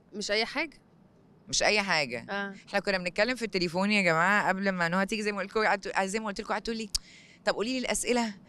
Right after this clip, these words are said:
Speaker 2: طب أنتِ هتسأليني في إيه؟ آه، سالي خليكي"، إحنا هنا بعدين بتقول لي إيه، سالي هقول لك على حاجة، أنا لو في سؤال ما عجبنيش مش هرد عليه.
Speaker 1: آه.
Speaker 2: أنتِ بتعملي كده على طول؟
Speaker 1: ساعات.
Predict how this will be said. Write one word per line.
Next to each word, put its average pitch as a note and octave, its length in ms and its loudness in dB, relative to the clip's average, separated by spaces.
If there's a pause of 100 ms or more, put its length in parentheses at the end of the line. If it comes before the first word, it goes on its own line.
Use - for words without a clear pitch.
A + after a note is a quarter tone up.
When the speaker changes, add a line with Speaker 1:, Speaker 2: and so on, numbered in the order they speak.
(280)
Speaker 2:
طب F#3 220 0
أنتِ A3 140 0
هتسأليني B3 380 2
في G#3+ 100 -2
إيه؟ A#3+ 360 4 (240)
آه، F#3+ 100 4
سالي A#3+ 240 2
خليكي"، A3 680 4
إحنا G3 180 -2
هنا G#3+ 120 0
بعدين G#3 200 2
بتقول G3+ 240 -2
لي G#3 80 -2
إيه، F#3+ 120 0
سالي A3 240 0
هقول G#3 100 4
لك G#3 100 0
على F3+ 120 2
حاجة، D#3+ 360 -4 (140)
أنا E3 100 -2
لو E3 140 4
في E3+ 140 -4
سؤال F#3 420 4
ما E3 80 2
عجبنيش D#3 640 0
مش - 140 -4
هرد D#3+ 240 0
عليه. B2 280 0 (140)
Speaker 1:
آه. G#3 340 2 (340)
Speaker 2:
أنتِ D#3+ 140 -8
بتعملي F3 300 -2
كده F#3+ 180 2
على F3 140 2
طول؟ A3+ 240 -2 (1800)
Speaker 1:
ساعات. A#3 600 2